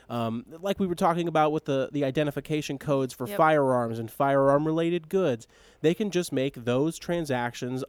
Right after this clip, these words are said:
Speaker 1: that fall under that code for a specific person not work. "Oh, you wanna run your card and it comes back as this code? Well, guess what? It doesn't work." Well, instead of only turning off your credit cards now,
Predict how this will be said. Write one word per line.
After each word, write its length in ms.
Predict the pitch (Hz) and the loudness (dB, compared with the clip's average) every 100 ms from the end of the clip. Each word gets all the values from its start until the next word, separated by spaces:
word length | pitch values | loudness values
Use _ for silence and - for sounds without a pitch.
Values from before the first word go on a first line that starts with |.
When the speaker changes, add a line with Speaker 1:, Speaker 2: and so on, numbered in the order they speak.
| - | -8
Speaker 1:
that 160 | 127 - | -8 -4
fall 300 | 131 127 131 | 0 0 0
under 180 | 131 139 | 0 -2
that 240 | 135 - | -2 -4
code 380 | - 151 127 123 | 0 0 0 -2
for 160 | 117 | -6
a 60 | 113 | -6
specific 540 | - 120 - 127 143 | -8 -12 -8 -8 -8
person 460 | - 190 175 113 110 - - | -4 -4 -2 -6 -8 -12 -18
not 440 | 120 120 120 - 110 | -8 -6 -6 -8 -4
work. 360 | 123 104 - - _ _ | -4 -4 -10 -20 _ _
"Oh, 120 | 143 | 0
you 140 | 143 131 | 0 2
wanna 180 | 143 127 | -2 0
run 220 | 131 135 | 0 0
your 100 | 131 | -2
card 440 | - 135 131 143 | -4 -2 2 2
and 80 | 127 | 0
it 100 | 120 | -6
comes 220 | - 135 | -6 -6
back 260 | 120 131 135 | -4 -4 -4
as 120 | 120 | -6
this 180 | 120 127 | -6 -8
code? 380 | - 135 135 151 - - | -6 -2 -2 -4 -8 -8
Well, 80 | |
guess 220 | 123 131 143 | -2 -2 0
what? 140 | 131 | 0
It 160 | 117 - | -2 -4
doesn't 240 | 127 113 | -4 -4
work." 300 | 117 104 - _ - - | -4 -6 -8 _ -16 -2
Well, 140 | 156 | 0
instead 280 | 156 - 190 | 0 0 0
of 80 | 151 | 0
only 300 | 131 147 190 | 0 0 0
turning 320 | 180 180 175 156 | -2 -2 -2 0
off 260 | 151 - | -2 -2
your 260 | 147 143 143 _ _ | -2 -2 -2 _ _
credit 280 | - 214 226 | 0 2 2
cards 320 | - 127 120 | 0 -2 -2
now, 320 | 127 117 117 | -4 -4 -4